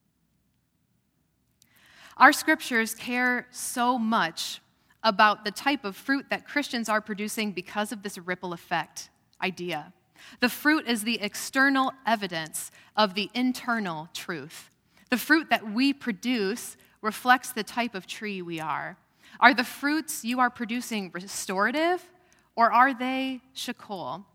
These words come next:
Are they unproductive, unfruitful? What does that communicate about what's at the center?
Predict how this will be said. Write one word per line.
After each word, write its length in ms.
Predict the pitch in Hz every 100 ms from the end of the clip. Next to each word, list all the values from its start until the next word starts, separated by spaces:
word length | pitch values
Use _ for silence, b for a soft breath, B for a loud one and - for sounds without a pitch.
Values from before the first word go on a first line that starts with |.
| _
Are 120 | 214
they 160 | 208 202
unproductive, 760 | 233 262 247 180 156 - 170 175
unfruitful? 720 | 214 220 - 175 - 160 160 B B B
What 200 | 247 269
does 180 | 269 240
that 240 | 240 -
communicate 840 | 226 202 208 240 247 202 165 - b b b _
about 360 | 208 190 190 185
what's 280 | 208 214 -
at 160 | 208 -
the 80 | 180
center? 420 | - 180 147